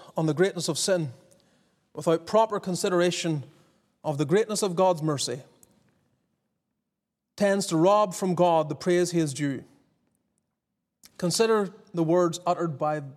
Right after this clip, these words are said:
the twister himself, <laughs> Jacob. In Genesis thirty-two ten, "I am not worthy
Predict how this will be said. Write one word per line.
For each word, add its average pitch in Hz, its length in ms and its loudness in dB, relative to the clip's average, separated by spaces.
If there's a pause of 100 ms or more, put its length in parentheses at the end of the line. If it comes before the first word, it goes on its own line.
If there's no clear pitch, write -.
(120)
the 135 80 -14
twister 175 560 -4 (100)
himself, 165 540 -4
<laughs> - 0 -
Jacob. 180 440 0 (920)
In 156 140 0
Genesis 196 340 2
thirty-two 202 540 2
ten, 202 340 2
"I 180 200 2
am 170 120 4
not 165 220 2
worthy 165 480 0